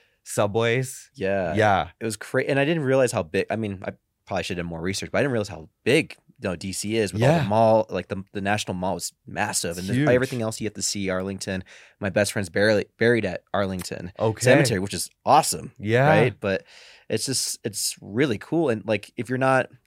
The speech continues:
Speaker 2: if you're not in an area where has the public transportation like that, you're blown away.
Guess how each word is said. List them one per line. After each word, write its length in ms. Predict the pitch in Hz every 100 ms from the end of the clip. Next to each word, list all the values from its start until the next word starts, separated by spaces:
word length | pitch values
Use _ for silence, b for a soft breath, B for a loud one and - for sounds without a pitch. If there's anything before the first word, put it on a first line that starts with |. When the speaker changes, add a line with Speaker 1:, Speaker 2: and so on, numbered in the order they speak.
| b b b b b b -
Speaker 2:
if 100 | 123
you're 80 | 165
not 180 | 175
in 60 | 160
an 60 | 104
area 260 | 113 127
where 140 | 104 98
has 180 | 104
the 80 | 107
public 260 | 120 131 131
transportation 540 | 139 131 - 127 135
like 160 | 147 151
that, 200 | 170 -
you're 80 | 107
blown 360 | 95 107 92
away. 380 | 85 87 80 -